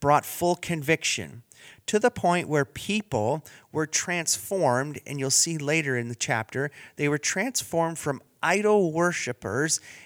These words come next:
into true Christians, and these true Christians, what they did comes next in verse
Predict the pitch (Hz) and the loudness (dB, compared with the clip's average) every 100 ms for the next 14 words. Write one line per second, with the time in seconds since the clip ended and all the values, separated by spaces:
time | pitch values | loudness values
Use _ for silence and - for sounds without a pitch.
0 | - 156 170 160 143 - - 220 240 - | -4 -4 0 -2 0 0 0 -2 -4 -4
1 | - 117 - - 101 139 135 127 151 151 | -4 -2 -2 -6 -8 -8 -10 -8 -6 -4
2 | 147 - - 220 - - 135 - - 110 | -4 -2 -2 -2 -6 -2 -2 -2 -6 -8
3 | 131 139 143 139 139 131 165 131 135 - | -4 -2 0 -2 -4 0 2 2 -2 -8
4 | 143 139 135 151 113 117 - - 131 123 | -6 -4 -2 -2 -2 -4 -10 -8 -10 -6
5 | 120 127 117 | -2 0 0